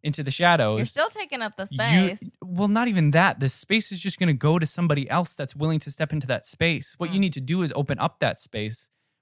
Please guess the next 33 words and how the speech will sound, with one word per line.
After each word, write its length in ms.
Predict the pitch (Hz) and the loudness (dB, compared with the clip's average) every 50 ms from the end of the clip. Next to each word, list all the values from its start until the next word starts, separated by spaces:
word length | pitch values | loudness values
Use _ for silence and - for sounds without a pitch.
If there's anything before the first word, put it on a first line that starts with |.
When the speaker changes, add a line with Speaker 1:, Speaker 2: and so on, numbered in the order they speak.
| _ | _
Speaker 1:
for 100 | - 147 | -6 -4
those 280 | 135 131 131 151 170 156 | 0 0 2 0 0 -2
that 120 | 160 127 | -6 -8
you 140 | 131 143 143 | -6 -6 -2
believe 440 | 135 131 131 127 139 160 175 180 143 | 0 0 0 2 2 2 2 2 2
in, 220 | 127 113 113 156 | 0 -2 -2 -2
that 160 | 147 131 117 127 | -2 -4 -4 -4
you 120 | 151 143 | -4 -6
feel 340 | - - - 151 156 160 160 | -6 -4 -2 0 2 2 2
Speaker 2:
Mm. 40 | 165 | 2
Speaker 1:
need 180 | 151 151 143 | 2 0 0
to 100 | - 147 | -2 -6
be 160 | 131 135 135 | -6 -6 -6
supported 560 | 123 - - 123 - 131 127 127 135 143 135 - | -8 -8 -8 -4 -2 0 0 0 0 -2 -2 -2
and 180 | 135 127 123 | -2 -2 -2
need 160 | 131 131 127 - | 0 -2 -4 -6
to 80 | - | -8
be 340 | 131 123 127 127 123 127 123 _ _ _ _ _ _ _ _ _ _ _ _ _ _ _ _ _ _ _ _ _ _ _ _ _ _ _ _ - - - - - _ _ _ _ _ _ _ _ _ _ _ - | -8 -6 -4 -4 -4 -4 -6 _ _ _ _ _ _ _ _ _ _ _ _ _ _ _ _ _ _ _ _ _ _ _ _ _ _ _ _ -20 -20 -20 -20 -20 _ _ _ _ _ _ _ _ _ _ _ -6
empowered 920 | 170 147 131 - - - 131 123 127 139 160 180 190 196 220 208 240 208 - - - - _ _ _ _ _ _ _ _ _ _ _ _ _ _ _ _ _ | -4 -4 -4 -4 -2 0 2 4 6 6 6 6 4 4 4 2 0 -2 -4 -8 -18 -20 _ _ _ _ _ _ _ _ _ _ _ _ _ _ _ _ _
Speaker 2:
Big 160 | - 185 - | -12 -12 -8
breath. 120 | - 156 165 | -4 -2 0
Speaker 1:
and, 440 | 165 156 147 143 147 147 143 135 - _ _ _ _ | 2 2 2 2 2 2 0 -2 -4 _ _ _ _
Speaker 2:
<laughs> 200 | _ _ - - - | _ _ -12 -4 0
Speaker 1:
and, 1000 | 147 147 160 139 151 147 247 - 175 - - 180 175 139 131 - - 196 - 165 - _ - - | 2 4 4 4 2 0 0 0 0 0 0 0 0 0 0 0 0 0 -2 -4 -8 _ -20 -20
<laughs> 280 | - - - 190 - | -20 -20 -20 -8 -2
and 200 | - 190 190 175 | 2 2 4 4
bring 200 | 156 185 202 214 | 2 2 2 2
people 280 | 202 - 208 180 190 196 | 0 0 -2 -2 0 0
into 160 | 185 185 185 | 0 0 2
that 180 | 170 165 143 - | 2 0 0 0
space 540 | - - - 170 160 135 113 - - - - - - | -4 -4 -2 0 0 0 -4 -8 -12 -18 -10 -4 0
and 160 | 156 147 139 | 0 0 0
just 220 | 143 156 - - | 0 -2 -4 -6